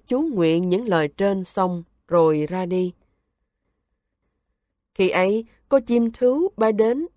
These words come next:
ngậm độc xà tới chỗ khác mà ăn. Độc xà này, do nhân duyên đối với Tôn giả, đã phát khởi thiện tâm,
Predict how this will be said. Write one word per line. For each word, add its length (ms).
ngậm 380
độc 180
xà 380
tới 120
chỗ 220
khác 360
mà 280
ăn. 240
Độc 160
xà 180
này, 380
do 120
nhân 320
duyên 300
đối 120
với 200
Tôn 300
giả, 320
đã 180
phát 280
khởi 380
thiện 240
tâm, 320